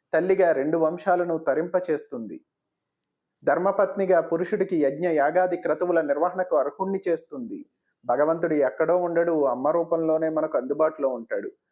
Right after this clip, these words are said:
అందుకే బద్దెన గారు, "నీరే ప్రాణాధారము, నోరే రసభరితమైన నుడువులకెల్లన్, నారి ఎనరులకు రత్నము, చీరయ శృంగారమండ్రు సిద్ధము సుమతి" అన్నారు. మనుషుల్లో రత్నం అంత గొప్పది స్త్రీ అంటున్నారు.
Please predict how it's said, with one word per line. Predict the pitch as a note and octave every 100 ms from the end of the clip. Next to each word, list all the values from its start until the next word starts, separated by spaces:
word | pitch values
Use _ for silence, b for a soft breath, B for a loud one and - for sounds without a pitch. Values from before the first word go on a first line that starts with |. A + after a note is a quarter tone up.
| _ A#2+
అందుకే | C#3 E3 G3
బద్దెన | E3 - - D#3 E3+
గారు, | E3+ E3 D#3+
"నీరే | E3 B2+ A#2+ C#3+ E3+
ప్రాణాధారము, | F#3+ D3 C#3 D3+ C#3+ C3+ C3 B2+ D3 F3 B2
నోరే | A#2 D3+ E3+
రసభరితమైన | A#2+ - D#3 E3+ E3+ E3 E3+ D#3+ B2 B2+ b b -
నుడువులకెల్లన్, | C#3+ D#3+ F3 F3+ F3+ C3 B2 C3+ C3+ G#2+ G2+ _ _ _ _
నారి | B2 A#2+ A#2+ C#3 D#3+
ఎనరులకు | C#3 C#3+ F3+ F#3+ F#3+ E3+
రత్నము, | C#3 - F3 E3+ D3 B2 D3+ _ _ -
చీరయ | C3 C#3 D#3 F3+
శృంగారమండ్రు | F#3 - - B2 C#3 D3+ E3 F#3 F3+ F3+ F3+ E3+
సిద్ధము | - B2 C3 D#3+ E3 D#3+ D#3+ C3 D3 D#3+ -
సుమతి" | B2+ C3+ C#3 C#3
అన్నారు. | F3 D3 B2+ A2+ - _ _ _ -
మనుషుల్లో | E3 D#3+ - E3 D#3 D3+
రత్నం | A#2 B2 - E3+
అంత | E3 D#3
గొప్పది | D3+ A#2+ A#2 - F3+
స్త్రీ | F3 - D3+
అంటున్నారు. | E3+ E3 D#3+ C#3 A#2+ A#2